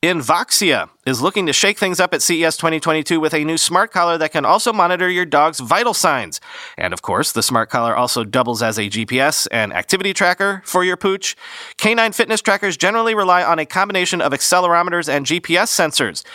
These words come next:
Invoxia's approach is a bit different. To monitor vitals like resting, respiratory, and heart rate, Invoxia says it worked with board-certified veterinary cardiologists to develop deep learning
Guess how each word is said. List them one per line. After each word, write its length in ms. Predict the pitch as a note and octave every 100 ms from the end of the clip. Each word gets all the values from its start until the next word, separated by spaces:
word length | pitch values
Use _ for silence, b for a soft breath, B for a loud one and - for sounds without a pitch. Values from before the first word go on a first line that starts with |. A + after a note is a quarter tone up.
| B B
Invoxia's 580 | A2+ A#2 D#3+ A#3 A3+ F3+
approach 300 | D#3 D#3 D#3+
is 120 | E3+
a 60 | F3
bit 240 | C3 -
different. 380 | A3+ A#3+ C3+ - B B B
To 80 | -
monitor 400 | D3+ G#3+ B3 A#3+
vitals 400 | F#3+ G3 G#3 F#3+
like 240 | E3+ E3 -
resting, 440 | B2+ E3 - F3+ C#3+
respiratory, 580 | D#3 - F3+ F#3 F3
and 120 | B2 A2+
heart 240 | A3 A#3+
rate, 220 | E3+ E3 _ -
Invoxia 420 | C#3+ E3+ B3 A#3
says 300 | - F#3 F3
it 140 | C#3 C#3
worked 240 | G3+ A3+
with 240 | F3 E3+ - -
board-certified 760 | D#3+ A#3+ - A3+ G#3 G3 F3
veterinary 420 | D#3 F#3 G3 F3
cardiologists 960 | D#3 - G#3+ E3 D#3 A3+ D#3+ C3+ - - B B B -
to 100 | E3
develop 400 | F3 E3 F3+ -
deep 240 | F#3 G#3
learning 320 | F3+ F#3 E3+